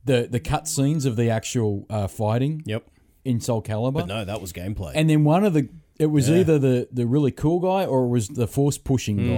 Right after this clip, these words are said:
Speaker 1: I'm gonna call him Force
Speaker 2: Force
Speaker 1: Push.
Speaker 2: Push, yep.
Speaker 1: 'Cause he'd go around the store and he'd just go, "Psh, Force
Speaker 2: Yeah, he'd
Speaker 1: Push."
Speaker 2: fucking do it to customers
Speaker 1: Yeah.
Speaker 2: all day.
Speaker 1: He, he used to come up to me.
Speaker 2: <laughs>
Speaker 1: This is no fucking bullshit. He came up to me and he's like, he's tapped me on the,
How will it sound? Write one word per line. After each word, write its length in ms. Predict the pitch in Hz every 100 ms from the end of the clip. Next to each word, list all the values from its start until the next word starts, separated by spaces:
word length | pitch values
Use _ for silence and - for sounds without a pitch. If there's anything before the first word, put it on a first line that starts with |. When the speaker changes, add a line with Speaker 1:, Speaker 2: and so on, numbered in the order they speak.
| 110
Speaker 1:
I'm 60 |
gonna 140 | 202 202
call 200 | 160 135
him 100 | 104
Force 260 | 123 123
Speaker 2:
Force 180 | 156 147
Speaker 1:
Push. 80 | 104
Speaker 2:
Push, 260 | 127 - -
yep. 280 | 123 135 - _ _ _ _ - - -
Speaker 1:
'Cause 140 | 135 139
he'd 140 | 151
go 100 | 190
around 260 | 185 156 117
the 60 |
store 200 | 104 135
and 80 | 120
he'd 80 | 104
just 160 | 113 104
go, 80 |
"Psh, 380 | 87 - - - _ _
Force 220 | 139 139
Speaker 2:
Yeah, 140 | - 107
he'd 40 | 151
Speaker 1:
Push." 60 |
Speaker 2:
fucking 220 | 214 -
do 80 | 151
it 80 | -
to 60 | -
customers 400 | 123 - 104 156
Speaker 1:
Yeah. 100 | 131
Speaker 2:
all 60 |
day. 200 | 120 78 -
Speaker 1:
He, 180 | 156 233 -
he 160 | 151
used 240 | 226 233 359
to 80 | -
come 180 | 196
up 140 | 180 -
to 80 | 139
me. 440 | 147 107 147 208 _ - -
Speaker 2:
<laughs> 300 | - - -
Speaker 1:
This 180 | 185 -
is 120 | 180 - _ _ 160
no 160 | 185
fucking 360 | - 170 151 123
bullshit. 600 | 120 120 - 92 147 - - _ _ _
He 120 | - 147
came 280 | 170 185
up 140 | 170 -
to 100 | 123
me 420 | 127 110 104 196 - _ _ _ _ _ -
and 160 | 139 139
he's 160 | 131
like, 500 | 120 127 120 - - _ _ _ _ _ -
he's 200 | 139 -
tapped 360 | - 175 180
me 240 | 151 92 - -
on 160 |
the, 60 | 131